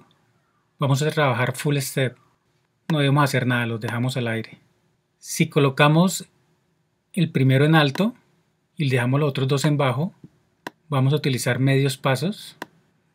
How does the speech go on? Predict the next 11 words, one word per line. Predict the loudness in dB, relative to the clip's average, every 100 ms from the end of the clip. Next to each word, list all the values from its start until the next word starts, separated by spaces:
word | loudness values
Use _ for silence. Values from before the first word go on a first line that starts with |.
| -4
Deberíamos | -2 0 0
conectar | 0 -2 -2 -4
este | -4 -4
a | -4
uno | -2 -4 -8 _ _ _ _ _ _ _ _ _ _
o | -6
cinco | -4 -4 -4
voltios. | -4 -6 -8 -16 -20 -20 _ _ _ _ _ -4
Una | -2
recomendación | 2 2 2 0 0
grande | 2 2 2 0 -2